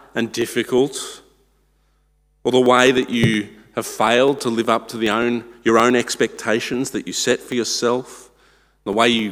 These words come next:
constantly are in a battle to try and do the things that you don't want to do, but you do do them. You can go and read about Paul's battle in Romans seven with that sort of thing. If you're anything like me,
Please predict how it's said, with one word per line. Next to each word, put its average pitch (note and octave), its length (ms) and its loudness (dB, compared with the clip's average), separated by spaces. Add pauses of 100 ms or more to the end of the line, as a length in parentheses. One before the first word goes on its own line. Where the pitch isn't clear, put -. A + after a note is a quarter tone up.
(160)
constantly B2 560 -2
are G#2 120 -2
in G#2+ 80 -2
a - 40 -6
battle B2 540 -2
to - 160 -12
try G2+ 240 -4
and G2 120 -4
do A#2+ 200 0
the A2+ 80 -6
things A#2 440 -4
that G#2 120 -8
you F#2+ 100 -8
don't G#2 260 0
want A2+ 120 -4
to G2+ 240 0
do, A#2+ 100 4
but G#2 160 -4
you F#2+ 100 -10
do G#2 220 -2
do F#2+ 220 -2
them. A2 280 -8 (560)
You F#2+ 100 -6
can - 0 -
go F#2 180 2
and F#2+ 140 -2
read F#2+ 120 2
about F#2 240 -2
Paul's G2 300 -4
battle F2+ 300 -2
in F2+ 100 -4
Romans F#2 340 -2
seven F2+ 420 -4 (640)
with F#2 120 -10
that F#2+ 220 -4
sort E2 220 -8
of D#2 80 -14
thing. E2+ 400 -12 (1800)
If - 160 -4
you're C3 100 6
anything D#3 360 0
like A2+ 280 0
me, F2+ 400 -6